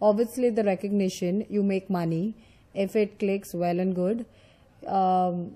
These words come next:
you know, the, uh, kind of attention you get.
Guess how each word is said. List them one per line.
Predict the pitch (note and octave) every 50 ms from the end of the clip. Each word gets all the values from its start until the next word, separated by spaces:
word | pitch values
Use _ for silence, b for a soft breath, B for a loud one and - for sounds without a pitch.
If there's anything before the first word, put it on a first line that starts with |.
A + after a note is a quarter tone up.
| - - - - -
you | G3+ A#3 A#3+
know, | A#3+ B3+ B3
the, | A#3 A3+ B3 A#3+ A#3+ A3+ -
uh, | A3+ G#3
kind | F#3 - A#3 G#3 G3+ G#3
of | A3 G#3+
attention | G#3 F#3+ G3 F#3+ F3+ F3+ F#3+ - - G#3+ G#3
you | G3+ G3
get. | F#3 F3+ F#3 E3+ E3+ F#3+ - -